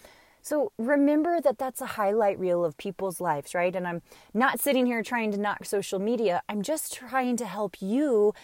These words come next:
and myself remember how special you are as you, and to show up and rock all of you, the good, the bad, the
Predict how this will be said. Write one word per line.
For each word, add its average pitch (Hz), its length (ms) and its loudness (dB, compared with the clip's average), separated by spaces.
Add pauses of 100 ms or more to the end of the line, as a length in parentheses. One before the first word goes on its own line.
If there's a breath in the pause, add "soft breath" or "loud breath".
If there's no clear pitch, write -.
(200 loud breath)
and 330 220 0
myself 254 680 2
remember 180 580 -2 (220 loud breath)
how 240 220 0
special 226 460 0
you 196 320 0
are 190 240 2
as 156 280 -6
you, 156 500 -6 (380 soft breath)
and 196 160 -2
to 196 40 -6
show 247 460 4
up 220 300 6
and 165 340 -4
rock 196 400 4 (220)
all 226 260 12
of 165 220 4
you, 143 340 -4
the 180 80 -4
good, 226 400 2
the 170 80 -2
bad, 208 560 6
the 135 220 -2